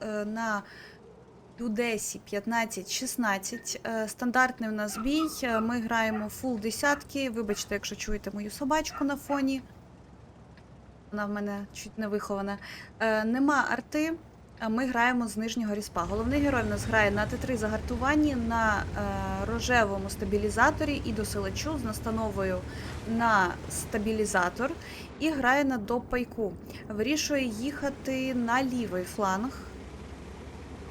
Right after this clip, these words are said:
Зараз я якраз подивлюсь для себе, як грається лівий фланг, бо зазвичай їду направо і там просто якесь суцільне стоялово. Дивіться, по Х П вже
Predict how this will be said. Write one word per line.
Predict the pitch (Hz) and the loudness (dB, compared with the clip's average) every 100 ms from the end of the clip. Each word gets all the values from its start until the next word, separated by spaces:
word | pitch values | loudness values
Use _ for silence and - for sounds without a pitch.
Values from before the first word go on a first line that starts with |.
| - - - - | -14 -12 -10 2
Зараз | 240 262 254 | 4 4 2
я | 247 | 2
якраз | 240 240 240 247 - | 2 2 2 2 2
подивлюсь | 240 220 220 262 220 | -2 -2 -2 -2 0
для | 226 | -2
себе, | 233 262 247 247 | 0 0 2 2
як | 214 226 220 - | 4 2 2 -4
грається | 202 220 220 190 190 208 | -2 4 4 4 0 -2
лівий | 214 190 190 | -2 -2 -2
фланг, | 254 302 349 - - - - - 214 | 2 4 4 0 -12 -12 -12 -10 -2
бо | 208 | 2
зазвичай | 220 220 226 247 233 | 2 0 0 0 0
їду | 208 240 214 | -2 -2 0
направо | 208 208 - 294 330 285 | 0 -2 2 4 4 2
і | - | 0
там | 208 226 247 | -2 0 0
просто | 226 220 233 - 220 202 196 185 185 185 | 2 0 0 0 2 2 2 -2 -2 -4
якесь | 196 202 202 214 233 - - - - - | -4 -4 0 2 2 -4 -10 -14 -12 -10
суцільне | 214 - 254 254 233 | -6 0 2 2 0
стоялово. | - 254 226 190 175 175 180 185 - - - | 0 2 6 6 4 -2 -6 -8 -14 -14 -10
Дивіться, | - 240 262 220 | -4 -2 -2 -2
по | - 285 | 0 2
Х | 302 | 2
П | 277 226 180 185 | 2 2 2 -2
вже | 190 202 214 175 | -6 2 4 4